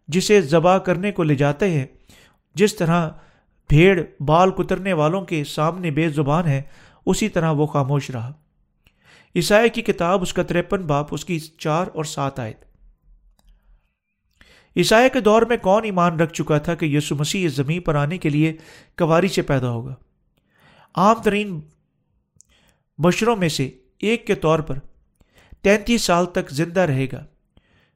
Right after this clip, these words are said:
بپتسمہ لے گا، مصلوب ہوگا اور تیسرے دن مردوں میں سے جی اٹھے گا۔ مگر عیسائی نے یسوع کے آنے سے تقریباً سات سو سال پہلے دیکھا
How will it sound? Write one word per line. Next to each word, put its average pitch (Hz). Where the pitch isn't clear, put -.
بپتسمہ 180
لے 180
گا، 175
مصلوب 156
ہوگا 165
اور 196
تیسرے 226
دن 185
مردوں 180
میں 175
سے 180
جی 151
اٹھے 131
گا۔ 127
مگر 202
عیسائی 214
نے 226
یسوع 190
کے 196
آنے 165
سے 185
تقریباً 196
سات 175
سو 175
سال 160
پہلے 160
دیکھا 143